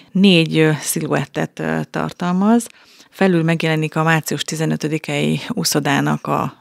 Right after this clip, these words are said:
víz, ö, sziluettje. A bal oldalon megjelennek a színes, ö,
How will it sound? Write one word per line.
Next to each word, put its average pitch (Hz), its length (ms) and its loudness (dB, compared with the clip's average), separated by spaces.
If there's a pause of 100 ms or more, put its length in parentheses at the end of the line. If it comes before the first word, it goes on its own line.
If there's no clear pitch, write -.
(100)
víz, 160 360 -2
ö, 151 220 0
sziluettje. 185 800 0 (520)
A 156 240 0 (180)
bal 180 180 2
oldalon 160 320 4
megjelennek 156 640 0
a 151 200 -2
színes, 156 540 0
ö, 147 160 0